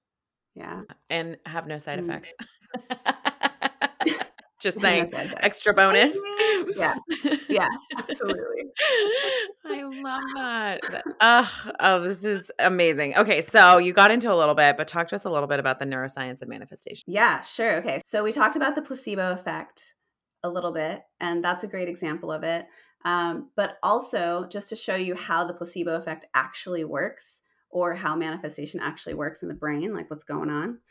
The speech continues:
Speaker 1: So, like we know, many people come to this work doing their affirmations, and many people come to me saying, like, "Affirmations aren't working, so I think manifestation is bullshit,"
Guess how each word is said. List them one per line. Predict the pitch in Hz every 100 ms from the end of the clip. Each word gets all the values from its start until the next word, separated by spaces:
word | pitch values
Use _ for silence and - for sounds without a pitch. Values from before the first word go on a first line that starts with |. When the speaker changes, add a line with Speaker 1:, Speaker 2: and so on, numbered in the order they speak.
| _ - _ _ _
Speaker 1:
So, | - 220 202 196 190 - _ _ _ _ _
like | 185 190 269
we | 339
know, | 247 190 254 339 - _
many | 185 185 214
people | 226 240 233
come | 240
to | 220
this | 214
work | 214 240 339 - - _ -
doing | 208 202
their | 185
affirmations, | 147 165 - 127 - - 185 -
and | 185 196
many | 233 294
people | 311 294 269
come | - 196
to | -
me | 202 185
saying, | 180 180 170 170 170
like, | 151 151 -
"Affirmations | 185 196 202 190 190 190 190
aren't | 180
working, | 156 170 214 220 233
so | - 196 175 165 -
I | 170
think | 180 175 165
manifestation | 160 160 - - 147 151
is | 151
bullshit," | - - - 90